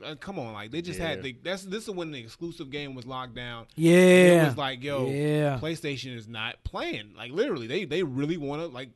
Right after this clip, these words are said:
Speaker 1: they, they really took Sega's spot. They really did. And I was like, "Okay, I gotta,"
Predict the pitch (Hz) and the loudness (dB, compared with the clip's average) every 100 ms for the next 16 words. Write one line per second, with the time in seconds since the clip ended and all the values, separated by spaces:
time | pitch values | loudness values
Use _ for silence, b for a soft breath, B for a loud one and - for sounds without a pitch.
0 | - 147 127 165 143 160 165 - 156 160 | -14 -12 -6 -2 0 -2 -4 -8 -6 -6
1 | - - 160 185 180 311 330 - _ _ | -8 -8 -6 -6 -6 -4 -4 -6 _ _
2 | _ _ 156 156 147 190 220 294 92 _ | _ _ -8 -2 -2 -2 -4 -6 -8 _
3 | _ _ _ 127 131 123 113 104 _ _ | _ _ _ -6 -4 -4 -4 -8 _ _
4 | _ - 156 156 123 117 147 120 110 135 | _ -8 -6 -6 -6 -8 -8 -8 -6 -6
5 | 127 120 | -6 -8